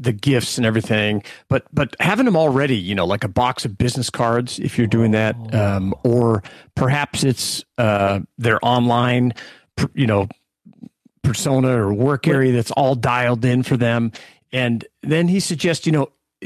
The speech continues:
Speaker 1: doing lunch for everybody. Sandwiches are brought in.
Speaker 2: Yeah,
Speaker 1: We talked
Speaker 2: okay.
Speaker 1: about that. You
Speaker 2: Yeah,
Speaker 1: know,
Speaker 2: yeah.
Speaker 1: there's different ways, different ways to do that.
Speaker 2: Yeah.
Speaker 1: Um,
Speaker 2: I know.
Speaker 1: but
Speaker 2: I
Speaker 1: then
Speaker 2: like the, the, the, you know, the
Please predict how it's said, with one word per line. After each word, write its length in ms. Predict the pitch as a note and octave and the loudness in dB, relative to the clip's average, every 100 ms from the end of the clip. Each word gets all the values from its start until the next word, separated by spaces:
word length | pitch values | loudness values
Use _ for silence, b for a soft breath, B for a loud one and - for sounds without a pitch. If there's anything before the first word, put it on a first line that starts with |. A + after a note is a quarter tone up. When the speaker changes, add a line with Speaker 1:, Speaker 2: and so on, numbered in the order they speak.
| - | -10
Speaker 1:
doing 320 | D#3 E3 C#3+ | -2 2 2
lunch 240 | D3+ F3 - | 2 0 -2
for 100 | A#2+ | 0
everybody. 540 | G#2 G2 F#2+ F2 E2+ b b _ | 0 0 -2 -4 -8 b b _
Sandwiches 560 | - - B2 C3 - A#2+ | -12 -4 -2 -2 -2 -4
are 40 | |
brought 300 | A#2 B2+ B2 | 0 0 2
in. 140 | A#2+ A#2+ | 2 2
Speaker 2:
Yeah, 160 | - | 4
Speaker 1:
We 60 | D#3 | 2
talked 120 | G#2 | 2
Speaker 2:
okay. 80 | B2 | 0
Speaker 1:
about 180 | G#2 E2 | 0 0
that. 220 | E2+ F2 - | 0 -2 0
You 80 | |
Speaker 2:
Yeah, 60 | C#4 | 2
Speaker 1:
know, 80 | G#3 | 2
Speaker 2:
yeah. 60 | |
Speaker 1:
there's 120 | - A2+ | 2 0
different 300 | - E3+ C#3 | 0 0 0
ways, 240 | C#3+ - _ | 0 -2 _
different 280 | E3+ E3 C3+ | -6 -4 -4
ways 180 | C3 - | -4 -6
to 100 | G#2+ | -4
do 160 | A#2+ | -4
that. 240 | A#2 A#2 - B | -2 -4 -6 B
Speaker 2:
Yeah. 200 | - G3+ | -10 -6
Speaker 1:
Um, 440 | F3+ A2+ G#2 G2 F#2 _ _ _ - | -4 -2 -2 -4 -6 _ _ _ -4
Speaker 2:
I 60 | A#3 | 0
know. 140 | B3+ | 2
Speaker 1:
but 100 | B3+ | 2
Speaker 2:
I 40 | |
Speaker 1:
then 80 | C4 | 2
Speaker 2:
like 240 | D#4 A#4 - | 0 -2 -2
the, 300 | E4 C#4 G#3+ | 0 0 -2
the, 360 | F#3 B3 A3 F#3+ | -2 -2 -2 -4
the, 280 | D#3 G3+ F3+ - - | -2 0 0 -4 -8
you 140 | G#3 | -2
know, 140 | G3+ | 0
the 260 | F3 F3 C#3 | 2 0 -2